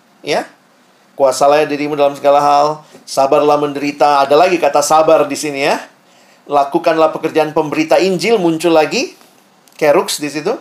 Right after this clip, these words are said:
"Pemberita Injil dan tunaikanlah tugas pelayananmu." Jadi kalau kita simpulkan ayat dua dan lima,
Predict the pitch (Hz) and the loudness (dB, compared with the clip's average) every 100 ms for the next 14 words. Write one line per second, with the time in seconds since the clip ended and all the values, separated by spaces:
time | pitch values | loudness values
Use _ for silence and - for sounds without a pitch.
0 | - _ _ _ _ 151 147 156 147 151 | -12 _ _ _ _ -6 -4 -2 -2 -2
1 | 165 160 151 151 170 175 180 180 156 156 | -2 0 -2 -4 -2 0 0 -2 0 0
2 | - 156 147 - 143 139 139 135 131 127 | 0 -2 0 0 0 0 0 -4 -8 -12
3 | 123 _ _ _ _ _ _ _ _ _ | -20 _ _ _ _ _ _ _ _ _
4 | _ _ - - - 180 247 220 208 208 | _ _ -20 -20 -4 -2 2 2 2 0
5 | 196 185 175 196 180 175 135 269 - _ | 0 -2 0 0 0 0 -6 -8 -16 _
6 | _ _ _ 147 151 143 120 190 185 170 | _ _ _ 0 0 0 -4 0 2 2
7 | 143 143 165 135 131 214 | -2 -4 -6 -4 -4 -4